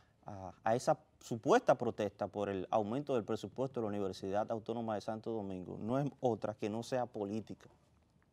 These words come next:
Estas personas, gremios estudiantiles y gremios de profesores que ya se han dedicado al terrorismo mediático y al terrorismo social,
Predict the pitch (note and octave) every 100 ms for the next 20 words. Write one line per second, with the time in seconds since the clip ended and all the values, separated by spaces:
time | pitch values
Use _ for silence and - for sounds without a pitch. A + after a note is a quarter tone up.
0 | _ - - A2 - D3 - C#3 - A#2+
1 | G2+ - - _ _ _ _ _ _ _
2 | _ G2+ C3 E3 G#3 E3 D#3 C3+ C#3+ C#3+
3 | B2+ A2 C#3+ B2+ A2+ - A2+ G#2 A#2+ A3
4 | A#3+ E3+ C3+ - A2 G#2+ - A2+ G2 -
5 | G2 A#2 C#3 D3 B2+ B2 G2+ A#2+ A2+ G2+
6 | G2 G#2+ G2+ A2 C#3+ A2+ C#3 _ _ _
7 | - - - - - - - B2+ B2 A#2
8 | D3 A3 F3+ D#3+ G#3 - - B2+ A#2 A#2+
9 | A#2+ A2+ B2+ E3 F3+ F#3+ F3+ - B2+ B2
10 | G#2